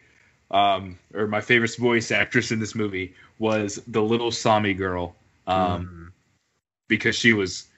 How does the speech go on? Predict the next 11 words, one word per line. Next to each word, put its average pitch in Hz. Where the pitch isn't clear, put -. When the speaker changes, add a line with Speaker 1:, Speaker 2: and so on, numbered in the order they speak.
Speaker 1:
beyond 120
adorable. 104
Um, 101
but 113
the 117
actress 113
name 104
is 95
Nida 127
Margrethe, 110
Margret 120